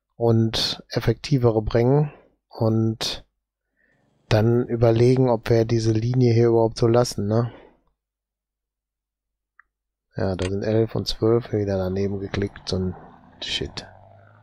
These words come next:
Und da oben ist noch einer. Also es fahren zwei Busse hier, wo ich der Meinung bin, dass es vielleicht gar nicht so effektiv ist. Also wir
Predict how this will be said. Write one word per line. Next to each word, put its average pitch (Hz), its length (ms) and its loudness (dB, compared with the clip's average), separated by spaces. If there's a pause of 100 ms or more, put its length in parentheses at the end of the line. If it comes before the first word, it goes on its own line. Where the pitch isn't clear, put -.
(1300)
Und 107 220 -2
da 107 60 2
oben 117 280 0
ist - 160 -4
noch 113 140 -4
einer. 101 440 -4
Also 107 180 -2
es 104 120 0
fahren 113 220 0
zwei 113 260 0
Busse 120 320 0
hier, 120 400 0 (2500)
wo 120 140 2
ich 117 80 0
der 110 100 2
Meinung 113 320 2
bin, 110 120 0
dass 110 140 0
es 107 100 -4
vielleicht 107 260 0
gar 107 120 0
nicht 107 160 0
so 113 120 0
effektiv - 520 -8
ist. - 280 -4 (840)
Also 110 220 2
wir 113 140 4